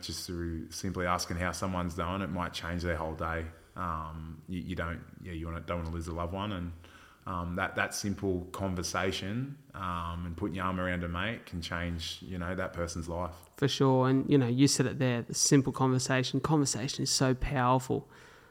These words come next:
Speaker 2: Like, it, it connects people. It allows people to overcome problems. You know, I hope, I always hope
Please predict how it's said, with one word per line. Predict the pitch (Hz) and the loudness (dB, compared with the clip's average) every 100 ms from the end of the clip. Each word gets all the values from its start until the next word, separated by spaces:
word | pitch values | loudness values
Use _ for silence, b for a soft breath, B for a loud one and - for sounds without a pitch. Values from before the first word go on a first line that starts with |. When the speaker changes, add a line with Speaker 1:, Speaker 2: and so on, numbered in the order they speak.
| b | b
Speaker 2:
Like, | - 135 143 | 8 8 8
it, | 131 | 6
it | - - | 6 6
connects | 143 135 131 - | 8 10 8 2
people. | - 139 131 139 135 131 127 b b b - | 6 8 10 10 10 8 4 b b b 2
It | 135 | 4
allows | 131 127 131 | 8 8 6
people | 143 131 | 6 6
to | 131 | 8
overcome | 135 127 127 127 123 | 8 6 6 4 4
problems. | 135 135 143 139 135 127 - b b b b | 4 8 10 10 8 6 -6 b b b b
You | - | 8
know, | 143 131 | 10 10
I | |
hope, | 117 147 - | 12 12 12
I | 139 | 10
always | 147 147 127 | 10 10 8
hope | - 135 131 | 8 8 8